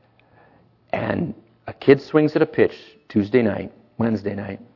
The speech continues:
I can't remember. And one of the coaches thought it was a foul ball off the foot. If it hits the, the, the batter's foot while he's in the box, that's a foul ball. I raise my hands up, call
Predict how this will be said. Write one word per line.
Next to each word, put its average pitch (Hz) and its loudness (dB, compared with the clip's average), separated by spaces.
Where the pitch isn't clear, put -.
I 104 -14
can't - -12
remember. 90 -14
And 101 -6
one 104 4
of 117 2
the 127 6
coaches 107 4
thought 98 6
it 101 0
was 98 -6
a 101 -8
foul 98 4
ball 95 2
off 92 -4
the 107 -4
foot. - 2
If - 0
it 98 4
hits - 8
the, 123 6
the, 123 2
the - -8
batter's 104 0
foot 113 2
while 101 2
he's 101 -2
in 113 2
the 117 4
box, 101 2
that's - -2
a - -10
foul 104 8
ball. 104 8
I 104 6
raise 104 4
my 104 2
hands 110 0
up, 131 6
call 90 6